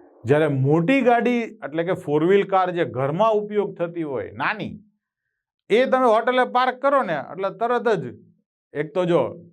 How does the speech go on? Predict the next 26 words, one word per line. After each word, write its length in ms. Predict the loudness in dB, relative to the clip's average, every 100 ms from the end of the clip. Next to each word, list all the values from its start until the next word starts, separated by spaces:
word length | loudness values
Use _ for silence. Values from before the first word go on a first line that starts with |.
| -10
એન્ટ્રી 380 | -6 -4 -6 -6
થાય 180 | -2 0
ને 80 |
આમ 120 | 0 0
ગાડી 500 | -2 0 -4 -6 -12 -20 -10
ઓલા 180 | -6
હોટલના 480 | -4 -4 -4 -6 -6
ગેટમાં, 520 | -2 0 -2 -6 -16 -16 _ _ _ _ 0
ન્યાથી 300 | 0 2 0
જ 60 |
ગાડી 260 | 2 2 2
અમુક 240 | 0 0
તો 100 | -2
બંધ 280 | 0 0 -2
કરી 140 | -8
દે. 100 | -10
ધીમે 260 | -6 -2 -2
ધીમે 240 | -2 -2
દોડતી, 360 | 0 0 0 -4
દોડતી, 280 | -4 -4 -6
દોડતી 420 | -4 -4 -4 -6 -6 -8
એની 140 | -6 -4
પાસે 320 | 0 0 0
પહોંચી 280 | -2 -2 2
જાય 100 | 2
પાર્કિંગે 540 | 4 0 0 -4 -6